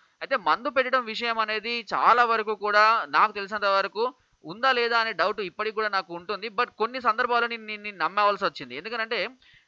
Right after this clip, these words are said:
ఆ, ఆయుర్వేదంలో ఇలాంటి మందు పెట్టగలిగేటువంటి, అంటే అంతటి ప్రభావం కలిగినటువంటి చెట్లు కానీ మూలికలు కానీ చాలా ఉన్నాయి అన్నట్టుగా నేను తెలుసుకోవడం జరిగింది. ఆ, పురాతన కాలంలో వెళ్ళినట్లయితే కనుక చాలా వరకు కూడా ఆయుర్వేదంతో, మూలికలతోటి,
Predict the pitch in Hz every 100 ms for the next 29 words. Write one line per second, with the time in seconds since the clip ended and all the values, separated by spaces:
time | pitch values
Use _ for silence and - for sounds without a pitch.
0 | - - 160 156 135 196 269 277 262 254
1 | 254 214 233 180 220 247 254 262 247 240
2 | 240 240 233 196 156 202 220 214 220 214
3 | 202 202 196 196 175 180 175 180 214 -
4 | 170 180 220 226 214 190 202 202 202 196
5 | 208 - 165 - 202 196 196 196 170 185
6 | 190 185 180 208 - 156 196 240 214 202
7 | 202 196 190 190 214 185 156 156 - 190
8 | 170 156 165 175 285 _ _ _ _ 165
9 | 170 165 _ _ 240 285 294 285 254 226
10 | 226 226 202 196 196 185 185 175 180 175
11 | 226 226 170 208 214 202 190 190 185 156
12 | 170 185 180 180 160 180 175 165 175 180
13 | 165 170 170 175